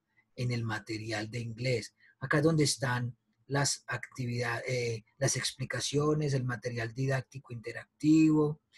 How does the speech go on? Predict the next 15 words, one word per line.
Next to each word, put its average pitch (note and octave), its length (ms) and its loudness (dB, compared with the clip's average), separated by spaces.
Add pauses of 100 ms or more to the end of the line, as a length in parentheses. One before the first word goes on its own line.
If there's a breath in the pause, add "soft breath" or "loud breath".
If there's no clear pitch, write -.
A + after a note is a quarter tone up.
(120)
¿sí? G#3 400 6 (120 soft breath)
El B2+ 100 -4
material A#2 500 -2
de B2 120 -6
apoyo, C3+ 840 2 (400 soft breath)
todo E3 180 6
lo E3+ 140 6
que C3 220 2
es A#2+ 100 -2
para C#3+ 240 2
pronunciación, C3+ 1040 -2
ejercicios, C3+ 1000 -2 (240)
todo G3+ 240 10
está - 240 4
acá, - 360 0